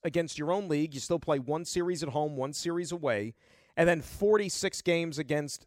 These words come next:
the other league. Yankees are gonna open the season at home on the thirtieth against the San Francisco Giants. Not a conventional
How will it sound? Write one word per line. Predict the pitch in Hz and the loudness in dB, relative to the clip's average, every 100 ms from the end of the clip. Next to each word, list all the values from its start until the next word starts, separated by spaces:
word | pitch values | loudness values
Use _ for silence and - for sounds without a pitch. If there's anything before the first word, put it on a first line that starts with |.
| 147 | -6
the | 143 131 | 0 2
other | 127 120 | 0 -2
league. | 110 98 78 - _ _ _ - | -4 -4 -6 -16 _ _ _ 4
Yankees | 180 208 214 180 | 4 4 0 2
are | 202 | 4
gonna | 190 - | 4 4
open | 196 196 | 4 4
the | 185 | 0
season | - 202 165 180 - | -2 -2 -2 -2 -2
at | 139 135 | -2 -2
home | - 196 214 233 262 277 _ _ _ _ _ - | 4 6 8 6 2 -4 _ _ _ _ _ 4
on | 202 | 6
the | 202 | 4
thirtieth | - 220 214 220 - | 2 4 6 6 2
against | 170 175 170 - | 2 2 0 -6
the | |
San | - 180 180 | 0 2 2
Francisco | - 175 - 139 | 0 -4 0 0
Giants. | 131 147 180 233 - | 2 2 2 -2 0
Not | 185 | 2
a | 165 | 2
conventional | 151 127 165 156 160 147 143 | 0 2 0 0 -2 0 0